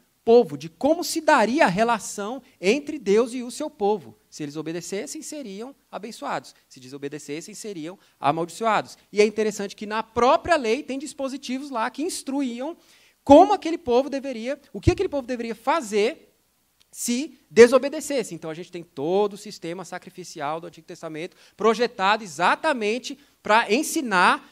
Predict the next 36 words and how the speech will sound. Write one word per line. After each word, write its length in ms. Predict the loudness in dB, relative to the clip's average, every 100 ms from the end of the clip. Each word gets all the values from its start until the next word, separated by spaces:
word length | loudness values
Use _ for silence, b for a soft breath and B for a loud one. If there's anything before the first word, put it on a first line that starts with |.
| b
que, 120 | -12
pra 240 | -4 -2 -2
serem 320 | 2 0 0
perdoados 1040 | -8 2 4 4 0 4 6 6 4 0
dos 140 | -12
seus 160 | -10 -8
pecados, 440 | -10 -4 -2 0
alguém 540 | 6 6 12 10 10 4
deveria 580 | 0 4 4 4 4 4
morrer. 720 | 6 6 8 6 4 -4 _
E 160 | -2 6
eles 320 | 6 6 -2
precisariam 680 | -14 -14 -4 -4 -2 -4 -6
crer 400 | -4 -2 -2 -4
nesse 380 | -4 -6 -6 -10
sacrifício. 720 | -12 -10 -12 -8 -8 -8 -20 b b b
E 180 | 0 0
isso 160 | -2
mostrava 480 | -4 -6 -2 -2 -2
que 140 | -4 -2
eles 460 | 2 2 0 -6
não, 260 | -4 -4 -4 -8
né, 200 | -10 -10
como 200 | -10 -10
a 40 |
gente 200 | -12 -16 -16
viu 180 | -10
hoje 220 | -8 -8 -10
aqui 120 | -18
no 80 | -14
sermão, 360 | -12 -10 -12
que 80 | -14
eles 160 | -18 -10
não 200 | -10 -10
conseguiam 560 | -16 -14 -16 -14 -18 -14
cumprir 500 | -16 _ -12 -12